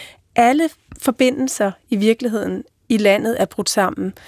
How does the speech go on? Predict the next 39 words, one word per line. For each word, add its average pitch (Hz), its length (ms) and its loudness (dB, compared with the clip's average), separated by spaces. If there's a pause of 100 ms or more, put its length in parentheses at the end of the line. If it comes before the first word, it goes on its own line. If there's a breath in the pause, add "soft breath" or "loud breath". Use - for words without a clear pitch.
(200 loud breath)
og 214 140 2
den 226 160 4
her 247 140 4
landsby 220 400 -2
bliver 226 240 -2
sådan 220 220 -2
en 214 60 0
lille 220 220 0
ø, 220 260 0 (120)
der 208 60 -2
bare 190 200 0
må 196 120 -4
klare 196 300 -2
sig - 120 -8
selv 208 240 -4
så - 120 -8
godt - 300 -4
de 196 60 -8
kan. 196 240 -6 (840 loud breath)
Og, 196 200 4
og 190 160 0
det 196 80 -2
gælder 208 240 2
ligesom 202 320 0
om, 185 160 0
at 196 100 -2
man 190 200 -2
må, 185 240 -2
altså 190 200 -4
man 190 120 -2
skal 196 260 -2 (840)
for 214 100 4
enhver 202 260 2
pris 202 340 -6
sørge 190 360 2
for 190 340 -4
sin 196 200 -4
egen 185 220 0
overlevelse. 190 600 -4